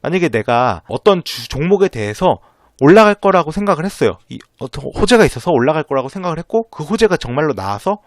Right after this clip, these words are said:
올라갔어요. 근데 이제 미리 내가 시나리오를 짜둬야 된다는 거죠. 만약에 올라가는데 기분은 좋은데 이 언제 팔지 익-, 익절에 대한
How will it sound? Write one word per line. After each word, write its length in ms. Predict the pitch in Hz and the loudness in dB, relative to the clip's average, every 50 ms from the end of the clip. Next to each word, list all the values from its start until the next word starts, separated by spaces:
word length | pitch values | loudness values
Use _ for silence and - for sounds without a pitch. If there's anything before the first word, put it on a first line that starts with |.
| _ _ | _ _
올라갔어요. 640 | 117 131 160 160 - - - - - 156 165 113 - _ _ _ _ _ _ _ _ _ _ | -2 0 0 0 -2 -6 -12 -10 -6 -6 -6 -6 -8 _ _ _ _ _ _ _ _ _ _
근데 200 | - 170 180 208 | -10 0 4 4
이제 380 | 170 139 - 151 151 147 139 104 | 4 4 2 0 0 0 0 -2
미리 540 | 95 117 156 185 175 170 170 190 180 113 87 - _ _ _ _ _ _ _ _ _ _ _ _ _ - | -4 -6 -8 -6 -6 -6 -6 -8 -8 -10 -12 -16 _ _ _ _ _ _ _ _ _ _ _ _ _ -6
내가 180 | 110 120 131 | -4 -2 -2
시나리오를 600 | 131 - - 233 254 262 254 226 220 185 160 143 | -2 -4 -6 -2 0 2 2 2 2 0 0 0
짜둬야 380 | - - 202 226 - 226 220 190 | -2 -4 -4 -2 0 0 -2 -2
된다는 340 | 139 113 107 101 98 92 87 | -4 -6 -10 -12 -12 -12 -12
거죠. 260 | 82 78 - 131 110 - _ _ _ _ _ _ _ _ _ _ _ _ _ _ _ - - | -14 -8 -6 -6 -6 -6 _ _ _ _ _ _ _ _ _ _ _ _ _ _ _ -14 -8
만약에 300 | 120 135 139 165 151 123 | -8 -4 0 0 0 2
올라가는데 560 | - 139 175 208 214 170 143 123 131 143 139 | 2 2 4 4 4 2 2 -2 -6 -8 -10
기분은 460 | 131 - - 180 185 208 247 247 233 185 | -10 -8 -10 -8 -6 -4 -2 -2 -2 -4
좋은데 680 | 139 135 139 143 139 131 123 117 117 117 117 98 85 - _ _ - | -4 -4 -4 -4 -4 -4 -2 -2 0 -2 -2 -6 -8 -12 _ _ -2
이 100 | 160 160 | 0 0
언제 340 | 107 104 131 175 175 214 214 | 2 2 0 0 2 2 0
팔지 680 | - - 226 220 208 - - - 175 170 151 143 - - _ _ _ _ _ _ | 2 2 -2 -2 -2 -4 -8 -8 -6 -8 -8 -8 -14 -18 _ _ _ _ _ _
익-, 160 | - 156 165 - _ _ _ _ _ _ | -14 -14 -14 -16 _ _ _ _ _ _
익절에 460 | 156 165 - _ - 240 220 220 202 | -14 -14 -8 _ 2 4 6 6 4
대한 460 | 170 160 139 127 120 127 127 98 82 | 4 4 2 4 4 2 0 -2 -4